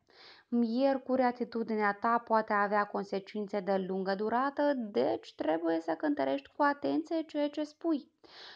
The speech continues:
Luna plină de joi va aduce la maxim situația asociată cu banii altor oameni sau în comun.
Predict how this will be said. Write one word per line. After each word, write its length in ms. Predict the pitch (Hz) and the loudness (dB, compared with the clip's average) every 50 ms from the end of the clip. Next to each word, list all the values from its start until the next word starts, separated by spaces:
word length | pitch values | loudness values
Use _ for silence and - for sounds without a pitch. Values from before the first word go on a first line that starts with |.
| - - | -14 -2
Luna 320 | - 349 330 330 320 269 254 | 4 6 6 6 6 4 2
plină 320 | - 247 269 254 262 254 | 0 -2 0 0 2 2
de 140 | 220 220 220 | 4 4 2
joi 320 | 208 190 185 240 254 254 | 2 2 4 4 6 6
va 120 | 247 226 226 | 6 6 6
aduce 380 | 214 214 208 220 220 - 226 | 4 4 2 -2 -2 0 0
la 140 | 208 202 202 | 2 4 2
maxim 580 | 196 196 196 202 208 226 233 - - - 233 220 | 2 2 0 0 0 0 -2 -4 -4 -4 -4 -4
situația 640 | 220 - - 214 - - 202 208 208 208 208 - 202 | -4 -6 -8 -8 -4 0 0 2 2 0 -2 -4 -6
asociată 540 | 196 - 202 190 - - 190 196 190 196 | -4 -6 -8 -8 -4 -4 -4 -2 -2 -2
cu 140 | 190 - 190 185 | -4 -2 -4 -4
banii 420 | 180 202 202 190 190 190 - - | -2 -2 -2 0 0 -2 -2 -2
altor 400 | - 196 196 196 190 190 196 190 | 0 2 2 2 2 0 0 0
oameni 520 | 190 185 185 185 202 202 202 208 220 220 214 | 2 0 0 0 0 -2 -2 -2 -4 -8 -6
sau 220 | - 226 220 220 | -4 -4 -2 -2
în 80 | 226 226 | -4 -2
comun. 520 | 226 247 247 247 254 269 262 226 - - | 0 2 4 4 4 2 2 0 -2 -6